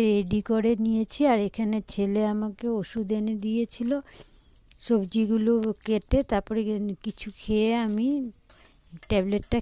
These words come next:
খেয়ে নিয়েছিলাম। ওষুধটা খেয়ে তারপর এখানে রান্নাটা বসিয়ে দিয়ে, দিয়েছিলাম। আলু ভাজা, কুমড়ো ভাজা আর ডাল ভাত করেছিলাম, কারণ আর তরকারি বানাবার ইচ্ছে করছিল না, এত ব্যথা করছিল। তার জন্য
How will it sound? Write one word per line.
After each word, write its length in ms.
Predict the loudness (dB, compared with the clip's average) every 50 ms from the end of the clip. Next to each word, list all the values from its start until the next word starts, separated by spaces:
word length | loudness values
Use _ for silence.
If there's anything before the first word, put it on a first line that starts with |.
| -2
খেয়ে 240 | -2 0 0 2 2
নিয়েছিলাম। 500 | 2 0 0 0 -2 -2 -4 -4 -4 -2 -2
ওষুধটা 420 | -4 -4 -4 -6 -6 -2 -2 -2 -2 -4
খেয়ে 340 | -6 -4 0 2 2 4 2 2 0 0 0
তারপর 360 | 0 0 -2 -4 -4 -4 -4 -4 -4
এখানে 300 | -4 -4 -2 -2 0 -2 -2 -4 -8 -14 -18 -18 -14 -8 -4
রান্নাটা 540 | 0 0 2 2 0 0 -2 -2 0 -2 0
বসিয়ে 420 | 0 -2 -4 -4 -4 -4 -2 -2 -2
দিয়ে, 220 | 0 -2 -2 -2 -2 -6 -10 -12 -10 -8 -6 -2 0
দিয়েছিলাম। 520 | 2 2 2 2 -2 -6 -6 -4 -4 -2 -2 -2 -2
আলু 160 | -2 0 0
ভাজা, 340 | 0 0 0 0 0 -2 -2 -2 -2
কুমড়ো 320 | -4 -4 -2 -2 -2 -2 -2
ভাজা 300 | -2 -2 -2 -2 -2 0 0
আর 80 | -2 -2 -2
ডাল 260 | 0 0 2 2 0 0 -2 -4 -4
ভাত 200 | -4 -4 -4 -6 -8 -12
করেছিলাম, 540 | -10 -8 -8 -8 -8 -8 -6 -6 -6 -6 -8 -12 -20 -20 -20 -18 -16 -16 -14 -14 -10 -6
কারণ 260 | -4 -2 -2 0 -2 -2 -2
আর 180 | -4 -4 -4 -6 -4 -2
তরকারি 460 | -2 -2 -2 -2 -2 -2 0 0 0
বানাবার 520 | 0 0 0 0 0 -2 -2 -2 -2 -2 -4 -4 -6 -8 -10 -10 -12 -10 -8 -8 -8 -6 -6 -6
ইচ্ছে 280 | -6 -6 -4 -2 0 0
করছিল 420 | 2 2 0 0 0 0 2 4 6 6 6
না, 80 | 4 4 4 2
এত 140 | 2 2 2 2 2
ব্যথা 300 | 2 2 2 2 2 2 2
করছিল। 380 | 2 2 0 0 0 0 0 0 0 -2 -4 -6 -10 -10 -10 -10 -8 -8 -10 -10 -12 -16 -16 -8
তার 180 | -4 -4 -4 -2 -2 -2
জন্য 220 | -2 0 0 0